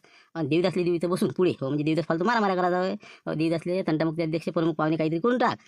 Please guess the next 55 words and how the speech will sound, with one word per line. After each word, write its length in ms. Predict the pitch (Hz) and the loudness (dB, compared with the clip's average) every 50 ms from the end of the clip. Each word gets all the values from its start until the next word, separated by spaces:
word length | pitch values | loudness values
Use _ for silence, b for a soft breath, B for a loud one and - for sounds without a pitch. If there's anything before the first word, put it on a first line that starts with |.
| b b b | b b b
आणि 120 | - 160 151 | -6 -4 -4
आपलं 180 | 147 160 165 | -2 -2 0
गुंपाबाई 300 | 151 160 170 175 170 170 | 0 2 2 2 2 2
नाही 140 | 165 165 165 | 2 2 0
का, 200 | 180 202 214 220 214 | 0 0 -2 -2 0
तिला 120 | 202 185 220 | 0 0 0
अध्यक्ष 240 | 247 233 269 - - | 2 0 2 0 2
करून 200 | 226 233 226 220 | 0 2 2 2
टाक, 180 | 226 156 127 | 0 0 0
आणि 100 | 151 151 | 0 0
प्रमुख 200 | - 180 175 180 | 0 2 0 2
पाहुणे 220 | 165 185 175 175 175 | 2 2 0 0 0
सरपंच 380 | - 180 165 - 190 180 - | 0 -2 -2 0 -2 -2 -2
आणि 100 | 226 285 | -2 0
मोठे 180 | 302 330 294 285 | 0 2 2 2
पाटील, 200 | 233 - 139 - B B B B - | 0 0 -2 -4 B B B B -6
अ, 100 | 165 160 | -2 0
जा 140 | 196 214 | 2 2
जयरामजी 340 | 185 190 208 202 196 185 185 | 4 4 4 4 4 2 2
कि-, 180 | - 190 190 180 | 2 0 0 0
किरण 180 | - 190 190 | 2 2 4
हरी. 180 | 185 180 165 120 - _ - _ _ _ _ _ _ _ - | 4 4 2 0 -2 _ -20 _ _ _ _ _ _ _ -8
म्हणजे 140 | 143 123 123 - | -6 -6 -2 0
ती 100 | 190 196 | 0 2
बरोबर 200 | 156 151 131 131 | 2 2 2 2
आहे 100 | 131 127 | 0 2
नाही 140 | 160 185 214 | 2 2 0
का? 80 | 262 214 | 0 0
हो, 120 | 156 170 | -2 -2
सटकतील 440 | 151 - 165 - 214 - 208 190 160 | -2 0 -2 -2 0 0 0 0 2
ते, 80 | 135 120 | 0 -2
हो, 160 | 117 120 123 | -2 -4 -2
बहुतेक 280 | 139 151 156 160 156 - | -2 -2 0 0 0 0
काढता 180 | 151 151 170 | 2 2 2
पाय 140 | 156 175 170 | 2 2 2
काढू 160 | 160 175 180 | 2 2 2
शकते 200 | - 202 175 208 | 2 0 -2 -4
ते, 220 | 190 - 208 165 143 | -4 -2 -4 -4 -2
हो, 160 | 139 139 139 | -2 -2 -2
त्याले 420 | - 151 151 160 165 185 202 214 | 0 0 2 2 2 2 2 2
बिलकुल 260 | 196 175 175 - 185 | 0 -2 -2 -2 0
म्हणजे 200 | 175 180 175 175 | 0 0 2 2
असे 360 | 180 170 185 180 180 175 165 156 B B B B | 0 0 0 0 0 2 0 0 B B B B
कवर 180 | 175 180 175 160 | 0 2 4 4
द्यास 180 | 180 185 - | 4 4 4
नाही 180 | 214 208 214 208 | 4 2 2 2
लागत. 120 | 208 180 - b b b b b b b b | 0 -2 -4 b b b b b b b b
बरं, 300 | - 127 131 135 131 135 | -10 -6 -4 -4 -2 0
आपण 200 | 135 151 156 190 | 0 2 4 4
मग 100 | 190 180 | 4 4
त्याच्या 240 | 170 185 180 170 180 | 4 2 2 2 4
मागंच 220 | 175 180 190 170 160 | 4 4 2 2 2
राहू 120 | 139 131 | 0 0
नाही 140 | 151 170 196 | 0 0 0
का? 80 | 277 | 0